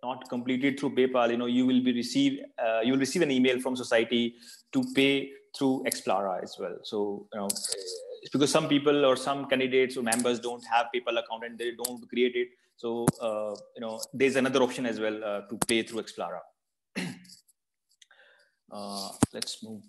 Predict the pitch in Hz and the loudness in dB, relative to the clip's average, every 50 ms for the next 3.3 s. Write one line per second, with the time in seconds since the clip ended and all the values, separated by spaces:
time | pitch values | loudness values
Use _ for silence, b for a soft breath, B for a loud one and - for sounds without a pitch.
0 | - - 107 104 98 98 98 - 120 123 - - - - - - - - 113 110 | -8 -8 -6 -8 -8 -10 -10 -8 -8 -8 -8 -8 -10 -10 -12 -20 -20 -18 -16 -14
1 | 107 104 104 - - - _ _ _ - 117 104 104 107 104 - - - 113 117 | -14 -14 -14 -14 -16 -18 _ _ _ -14 -12 -10 -10 -10 -12 -10 -4 0 2 2
2 | 127 135 131 B B B B B - 127 123 120 120 117 117 120 - 156 165 170 | 2 0 -2 B B B B B 4 6 6 8 6 6 4 4 2 4 6 6
3 | 165 156 160 165 151 | 6 4 2 -2 -6